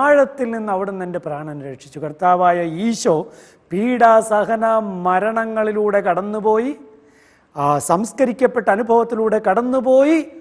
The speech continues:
ഉത്ഥാനത്തിലേക്ക് നീങ്ങി. പ്രിയപ്പെട്ടവരെ, എൺപത്തിയാറാം സങ്കീർത്തനത്തിൻ്റെ ക്രിസ്തുശാസ്ത്രപരമായ ആ ഒരു, ഒരു പ്രവചന സ്വഭാവം അത് വളരെ വ്യക്തമാണ്.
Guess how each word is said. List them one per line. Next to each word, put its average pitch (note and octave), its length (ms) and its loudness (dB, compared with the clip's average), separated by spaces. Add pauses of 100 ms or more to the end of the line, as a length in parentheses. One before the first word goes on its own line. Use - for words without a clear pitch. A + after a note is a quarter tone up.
(460)
ഉത്ഥാനത്തിലേക്ക് G#3+ 920 0
നീങ്ങി. D#3 240 -6
പ്രിയപ്പെട്ടവരെ, A#3+ 500 0
എൺപത്തിയാറാം A3+ 580 -2 (100)
സങ്കീർത്തനത്തിൻ്റെ F3+ 840 -2 (380)
ക്രിസ്തുശാസ്ത്രപരമായ F#3+ 1200 0 (600)
ആ - 20 4 (140)
ഒരു, E3+ 180 -2 (260)
ഒരു E3+ 200 -4
പ്രവചന A3 400 4 (120)
സ്വഭാവം F#3 640 2 (440)
അത് E3 180 2 (400)
വളരെ F#3+ 340 2 (160)
വ്യക്തമാണ്. F#3 580 -2